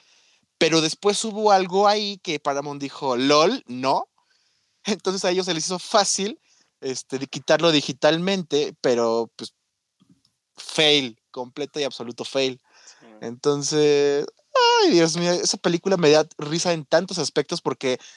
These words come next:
Speaker 1: tiene dos, tres, o sea, tiene un poquito de buena comedia, eh, Flash es una bonita revelación, el humor involuntario con el bigote está de poca <laughs> madre, este,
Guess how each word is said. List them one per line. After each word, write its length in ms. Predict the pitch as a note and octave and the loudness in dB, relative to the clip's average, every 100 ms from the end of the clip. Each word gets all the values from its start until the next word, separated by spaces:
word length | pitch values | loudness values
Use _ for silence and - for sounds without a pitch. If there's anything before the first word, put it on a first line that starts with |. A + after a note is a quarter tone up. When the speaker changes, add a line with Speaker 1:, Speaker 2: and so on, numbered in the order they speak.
| _ | _
Speaker 1:
tiene 400 | - F#3+ G#3+ G#3 | -2 2 4 4
dos, 200 | F#3+ F#3 | 4 2
tres, 180 | - D3+ | 0 0
o 20 | |
sea, 100 | D3 | 0
tiene 180 | D3 F#3+ | 0 -2
un 60 | G3 | -2
poquito 320 | F3+ - F3 | -6 -2 4
de 60 | D3 | 6
buena 240 | C#3+ C3+ | 6 2
comedia, 840 | A#2 A2+ B2+ C3+ C3 C3 B2+ B2 - - _ | 0 -2 0 0 2 4 4 2 -2 -18 _
eh, 120 | A2+ A2 | -6 -4
Flash 360 | - D3 C#3+ | 2 2 2
es 80 | C#3+ | -2
una 140 | C#3+ B2+ | -2 -2
bonita 320 | A#2+ B2 A#2+ | -2 -4 -6
revelación, 1000 | A2 G2+ G#2 - C#3+ D3 D3 D3 D3 - _ _ - | -4 -6 -6 -2 0 2 2 0 -4 -10 _ _ -4
el 220 | C3+ C#3 | 0 0
humor 260 | D3+ E3 E3+ | 2 2 4
involuntario 600 | D#3 C3 C3+ C#3+ D3+ C#3+ | 2 0 -2 -2 -2 -2
con 140 | B2+ | -4
el 80 | A#2+ | -6
bigote 440 | B2 B2+ C3 C#3 A#2+ | -4 -4 -4 -6 -6
está 380 | - - B2+ B2+ | -8 -4 0 0
de 140 | A2+ | -2
poca 300 | - G#2+ - - | -6 -10 -10 -10
<laughs> 340 | C#3+ A3+ G3+ | -2 0 0
madre, 320 | F3+ F3 E3 - - - E4+ - | -2 -4 -6 -12 -14 -16 -16 -16
este, 720 | - A#2+ B2 - _ F#2 F2 | -12 -12 -12 -18 _ -12 -10